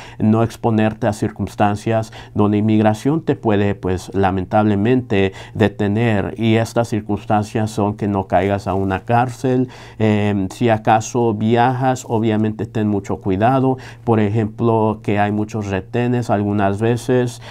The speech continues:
eh, que ciertas circunstancias, viajes, eh, a otros lados te expone a, pues, revisos de inmigración, de la patrulla de aduana. Em, también tienes que considerar el tipo de trabajo que tienes, si acaso estás trabajando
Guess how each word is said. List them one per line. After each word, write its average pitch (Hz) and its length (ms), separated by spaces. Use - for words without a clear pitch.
eh, 92 560
que 98 380
ciertas 107 400
circunstancias, 107 880
viajes, 113 600
eh, 98 340
a 98 160
otros 107 340
lados 110 460
te 104 80
expone 104 640
a, 95 260
pues, 92 360
revisos 107 720
de 98 100
inmigración, 95 800
de 113 80
la 92 240
patrulla 101 500
de 95 60
aduana. 123 600
Em, 98 340
también 117 460
tienes 117 340
que 117 160
considerar 110 600
el 104 160
tipo 107 300
de 104 100
trabajo 98 540
que 101 100
tienes, 117 520
si 104 120
acaso 110 460
estás 104 340
trabajando 101 720